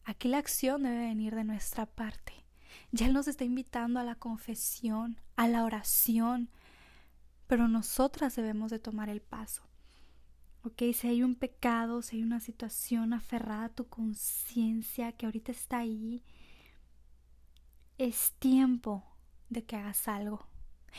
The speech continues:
Es tiempo de que yo haga algo, es tiempo de que agarremos esto y, y no lo veamos como, mm, un buen consejo más,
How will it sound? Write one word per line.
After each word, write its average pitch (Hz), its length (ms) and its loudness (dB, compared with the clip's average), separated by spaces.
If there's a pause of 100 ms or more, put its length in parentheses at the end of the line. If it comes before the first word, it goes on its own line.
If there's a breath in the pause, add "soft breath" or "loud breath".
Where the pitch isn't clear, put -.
(160 loud breath)
Es 247 160 4
tiempo 269 280 4
de 269 120 0
que 226 180 -6
yo 254 360 0
haga 220 320 -2
algo, 220 180 2
es 220 80 -2
tiempo 247 300 -2
de 285 160 -2
que 233 140 -10
agarremos 220 580 -4
esto 269 540 -2
y, 247 220 2
y 240 100 0
no 240 120 2
lo 277 160 0
veamos 247 600 -4
como, 226 420 -6 (560 loud breath)
mm, 254 380 0 (120)
un 254 140 2
buen 269 180 2
consejo 269 520 2
más, 254 800 2